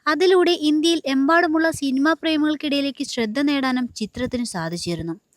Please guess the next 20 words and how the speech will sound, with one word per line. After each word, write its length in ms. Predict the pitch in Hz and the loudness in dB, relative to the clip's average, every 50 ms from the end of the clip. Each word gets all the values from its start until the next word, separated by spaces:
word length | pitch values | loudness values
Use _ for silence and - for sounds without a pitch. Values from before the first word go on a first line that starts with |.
| - - - - - - _ _ _ _ | -20 -20 -20 -20 -20 -20 _ _ _ _
എന്നാൽ 260 | 359 381 381 392 392 | -2 0 2 2 0
ചിത്രത്തിന്റെ 640 | 370 - - 330 - - 359 392 - 392 381 392 381 403 | 0 0 -4 -6 -4 -2 -2 -2 -2 -2 -4 -2 0 0
കളക്ഷനിൽ 480 | 370 359 330 - - 349 339 349 349 - - | 0 0 0 -2 -2 0 2 2 0 -2 -2
ഏറിയ 380 | 254 262 277 294 302 349 370 | -2 0 0 0 0 0 -2
കൂറും 380 | - - 349 339 349 349 349 330 | -2 -4 -4 -2 -2 -2 -2 0
വന്നത് 300 | 339 330 311 330 302 320 | 0 0 0 0 0 0
മലയാളം 680 | 294 269 262 247 247 269 285 294 302 311 294 - 240 226 | 0 0 -2 -2 -2 -2 -2 -2 -2 -2 -2 -4 -4 -6
ഒറിജിനൽ 380 | 214 214 - 254 285 294 285 - | -6 -6 -4 -2 -2 -2 -2 -2
പതിപ്പിൽ 340 | 277 254 220 226 - 254 240 | -4 -6 -6 -6 -6 -6 -4
നിന്നും 240 | 240 226 226 220 202 | -4 -4 -4 -6 -6
മാത്രമാണ്. 580 | 180 170 175 - 175 175 170 165 160 165 165 180 - _ _ - - - - _ _ 339 | -6 -8 -8 -8 -10 -8 -6 -4 -4 -4 -6 -8 -10 _ _ -20 -20 -20 -20 _ _ -2
എന്നാൽ 260 | 359 349 370 370 370 - | 0 0 0 0 0 0
ആദ്യ 320 | 311 330 349 359 339 381 | 2 2 2 4 2 0
ദിന 220 | 349 381 370 381 370 | 0 0 0 0 0
കളക്ഷൻ 440 | 349 370 359 339 - - 359 349 349 | 0 0 -2 -2 -4 -2 -2 0 0
വന്നപ്പോൾ 400 | 349 330 330 330 294 330 330 - | 2 2 0 0 0 -2 -4 -2
മലയാളത്തിനു 720 | 254 254 254 254 262 269 285 302 311 330 311 330 349 349 | -2 -2 0 0 0 0 0 0 0 0 -2 -2 -4 -2
പുറമെ 360 | 320 349 339 330 302 320 320 | -2 -2 -2 0 0 0 0
മറ്റൊരു 440 | 294 262 254 247 - - 311 311 349 | 0 -2 -4 -6 -6 -8 -6 -4 -4
ഭാഷാ 380 | 294 330 320 311 285 - 320 | -2 -2 -2 -2 -2 -2 -4